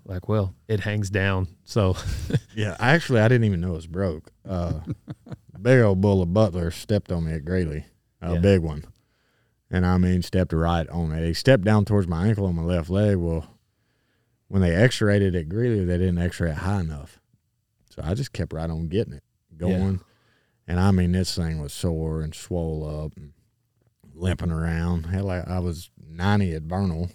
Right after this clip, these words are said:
Speaker 1: Yeah.
Speaker 2: and we went somewhere in Colorado after that, and I was sitting there, and Shad Smith, that hauls a lot of bulls for, uh, Chase and Binion and them. We were sitting there drinking coffee one morning. I had shorts on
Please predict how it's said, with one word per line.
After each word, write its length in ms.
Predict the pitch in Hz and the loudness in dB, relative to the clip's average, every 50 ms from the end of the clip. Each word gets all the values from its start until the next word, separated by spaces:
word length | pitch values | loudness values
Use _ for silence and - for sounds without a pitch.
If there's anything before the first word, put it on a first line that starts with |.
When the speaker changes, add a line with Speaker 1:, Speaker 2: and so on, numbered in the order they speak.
| _ _ _ _ _ _ _ - | _ _ _ _ _ _ _ -10
Speaker 1:
Yeah. 140 | - 87 90 | -4 -2 0
Speaker 2:
and 280 | 87 85 80 80 78 - _ _ _ _ _ _ _ _ _ _ _ _ _ _ _ _ _ _ _ _ - | 0 0 0 0 -4 -8 _ _ _ _ _ _ _ _ _ _ _ _ _ _ _ _ _ _ _ _ 0
we 100 | 113 113 | 2 4
went 200 | 120 120 107 - | 6 6 4 4
somewhere 280 | - 104 101 101 95 | 4 4 4 6 4
in 40 | 90 | 2
Colorado 480 | - - 95 92 90 85 87 87 85 85 | 2 2 2 2 4 2 2 2 2 2
after 220 | 85 85 85 - 87 | 0 -2 -2 -2 -2
that, 180 | 82 80 82 85 | -2 0 -2 -2
and 100 | 69 69 | -4 -4
I 60 | 82 | -6
was 120 | 80 76 | -6 -6
sitting 220 | - - 110 101 76 | 0 0 2 2 2
there, 80 | 85 | 0
and 100 | 82 82 | -2 -4
Shad 300 | - - 101 98 95 90 | -2 0 2 2 2 0
Smith, 480 | - - 95 95 98 87 80 80 - - - _ _ _ _ _ | 0 0 0 0 2 0 -2 -4 -8 -12 -20 _ _ _ _ _
that 140 | - 85 82 | -12 -12 -8
hauls 180 | 78 87 87 85 | -6 -6 -4 -2
a 40 | 87 | -2
lot 160 | 85 82 82 | -2 -2 -2
of 80 | 82 80 | -4 -4
bulls 240 | 82 85 85 85 - | -4 -4 -4 -4 -6
for, 240 | - - 80 78 80 | -8 -8 -8 -6 -4
uh, 300 | 80 78 78 76 71 71 78 - _ _ _ _ _ _ _ _ _ _ _ _ _ _ _ - | -4 -4 -4 -6 -8 -8 -12 -14 _ _ _ _ _ _ _ _ _ _ _ _ _ _ _ 0
Chase 260 | - 104 95 92 - | 2 4 4 4 2
and 100 | 85 78 | 0 -2
Binion 300 | 76 90 92 92 85 80 82 | 0 2 2 2 2 2 0
and 100 | 80 80 | 0 0
them. 220 | 80 82 82 82 - _ - - _ _ _ _ _ _ _ - | 0 0 -2 -4 -6 _ -20 -20 _ _ _ _ _ _ _ -2
We 80 | 98 98 | 0 0
were 40 | 90 | 0
sitting 180 | - - 104 92 | 4 4 4 4
there 100 | 92 90 | 4 4
drinking 340 | 85 98 95 90 95 90 85 | 4 4 4 4 2 -2 0
coffee 280 | - 95 95 92 - 95 | 2 2 2 4 4 2
one 180 | 87 87 87 | 2 2 2
morning. 240 | 87 92 95 92 87 | 2 2 2 2 2
I 40 | 87 | 2
had 120 | 85 80 - | 0 -2 -4
shorts 320 | - - 98 95 87 - | -2 -2 -2 -2 -2 -2
on 200 | 85 78 76 - | -4 -6 -6 -8